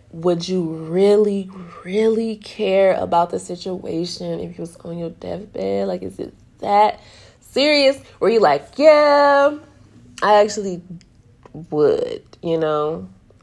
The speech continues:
Then I feel like that's something that you could actively work toward fixing. However, some things you just gotta let it go. <laughs> You just gotta let it go. I know it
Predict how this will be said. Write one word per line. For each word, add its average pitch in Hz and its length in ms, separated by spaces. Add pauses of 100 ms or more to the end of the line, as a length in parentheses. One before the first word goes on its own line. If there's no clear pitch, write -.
(180)
Then 170 220
I 165 120
feel 175 200
like 165 180
that's 175 220
something 175 320
that 156 200
you 160 80
could 156 220
actively 143 760 (840)
work 165 300
toward 165 600
fixing. - 380 (1120)
However, 185 260
some 202 220
things 226 400
you 208 120
just 196 240
gotta 175 400 (1400)
let 180 180
it 392 160
go. 196 540
<laughs> - 40 (520)
You - 100
just 415 720
gotta 605 360
let 427 160
it 415 80
go. - 220
I 294 80
know 302 500
it 254 200